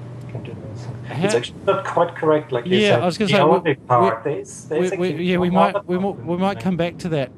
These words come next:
Speaker 2: in a, in a little
Speaker 1: Okay.
Speaker 2: while, 'cause, um,
Speaker 1: Yeah,
Speaker 2: that's,
Speaker 1: okay.
Speaker 2: that's interesting. Um, but I wanna pick up something else you just mentioned, which was, um, thermal bridging. So,
Speaker 1: Right.
Speaker 2: uh, the calculator works out that if you put, say, an R, um, one point nine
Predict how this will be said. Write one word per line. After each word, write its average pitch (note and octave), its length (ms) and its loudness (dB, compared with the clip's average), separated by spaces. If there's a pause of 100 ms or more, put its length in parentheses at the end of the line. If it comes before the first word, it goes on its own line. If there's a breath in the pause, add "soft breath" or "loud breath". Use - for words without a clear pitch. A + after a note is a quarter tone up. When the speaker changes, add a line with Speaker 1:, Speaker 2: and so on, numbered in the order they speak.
(120)
Speaker 2:
in C#3+ 160 -4
a, D3 60 -4
in D3 200 -6
a D3 60 -2
little D3 160 0
Speaker 1:
Okay. C3 80 -2
Speaker 2:
while, C#3 180 0
'cause, C3 300 -4
um, C3+ 180 -2
Speaker 1:
Yeah, D#3 80 0
Speaker 2:
that's, - 240 -8
Speaker 1:
okay. D#3+ 140 -4
Speaker 2:
that's D3+ 160 -4
interesting. C#3 420 -6 (560 loud breath)
Um, E3 280 2
but F3 280 -2 (160)
I D#3+ 80 -2
wanna F3+ 160 2
pick F#3 140 -2
up F3+ 100 -2
something E3 260 -2
else D#3+ 180 -4
you D#3+ 60 -8
just D3 160 -6
mentioned, C3+ 300 -6
which B2+ 160 -10
was, C3 540 -6 (120)
um, B2+ 540 -4
thermal C#3 260 -2
bridging. A2+ 500 -6 (100)
So, B2+ 340 -2 (720 soft breath)
Speaker 1:
Right. A#2+ 180 -12
Speaker 2:
uh, C3 320 -2
the C#3 140 -6
calculator C#3 580 -4
works C#3 360 -6
out C3 220 -6
that C3 100 -8
if C#3 120 -10
you C#3 100 -8
put, - 260 -10
say, B2+ 240 -6
an A#2+ 80 -8
R, B2 500 -6 (440 soft breath)
um, A#2+ 300 -8
one B2+ 240 -6
point A#2+ 320 -10
nine A#2 400 -8